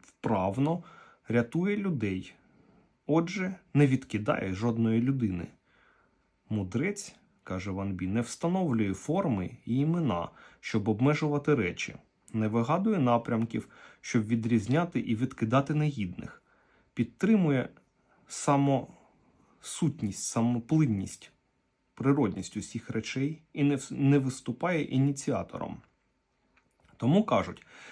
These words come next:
не відкидає людей. Не підносити гідних і здібних, тоді народ не змагається. Не цінує важко здобуті речі, тоді народ не стає злодієм. Не показує бажань, тоді серце народу не збурюється.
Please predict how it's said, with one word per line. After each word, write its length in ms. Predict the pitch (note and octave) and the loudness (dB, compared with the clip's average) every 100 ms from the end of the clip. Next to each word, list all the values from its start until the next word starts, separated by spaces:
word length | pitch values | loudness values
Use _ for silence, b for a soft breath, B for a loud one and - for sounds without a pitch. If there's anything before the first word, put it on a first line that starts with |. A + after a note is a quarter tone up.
| B - | B 0
не 180 | B2+ F#3+ | 4 4
відкидає 560 | E3+ - B2+ C3+ C#3+ | 2 -2 2 4 4
людей. 440 | C3+ C3 G2 - - _ _ _ _ _ _ _ _ _ _ - | 2 -2 -4 -8 -16 _ _ _ _ _ _ _ _ _ _ -2
Не 140 | B2 | 0
підносити 580 | A#2+ C#3 C#3 D3 D3+ - | 2 2 2 0 -2 -2
гідних 440 | D3+ E3 D3 C#3+ D3+ | -2 -2 -2 0 0
і 40 | |
здібних, 540 | C#3+ - F#3+ A2 - b b b b b b | -2 0 0 0 -4 b b b b b b
тоді 220 | - A#2 | -2 2
народ 320 | A#2+ B2 D3+ | 4 4 2
не 100 | D#3 | 0
змагається. 720 | C#3+ D3 B2+ G#2+ G#2 - - - _ - | 0 2 0 0 -4 -6 -14 -16 _ -4
Не 100 | A2 | -2
цінує 480 | A2 - C3+ C#3+ A#2+ - | 0 4 6 6 2 0
важко 320 | C3 - B2 | 0 0 -2
здобуті 500 | A#2 B2 B2 A#2 B2+ | 0 0 0 0 0
речі, 400 | B2+ G3 - G2 - | 0 -2 -4 -8 -8
тоді 240 | - A2 A2+ | -6 0 2
народ 400 | A#2 C#3 - - | 2 0 -4 -6
не 140 | A2+ | -4
стає 340 | A2+ - G#2+ C#3 | -4 -2 0 0
злодієм. 540 | C#3 A2 G2 F#2+ F2+ F2 _ _ _ _ _ _ _ | 0 -2 -2 -4 -6 -8 _ _ _ _ _ _ _
Не 120 | A2+ | -2
показує 480 | A2+ A2+ - C#3 E3 | -2 -2 0 2 2
бажань, 400 | F3 E3+ - G#2+ | 0 -2 -2 -4
тоді 220 | - G#2 | -6 -6
серце 400 | A2 - C3+ - | -6 -4 -6 -4
народу 360 | A2+ G#2 C3+ F3 | -6 -2 -4 -2
не 140 | B2+ | -2
збурюється. 600 | C#3+ D3+ A#2+ G#2+ G#2+ - | -2 0 -2 -2 -6 -12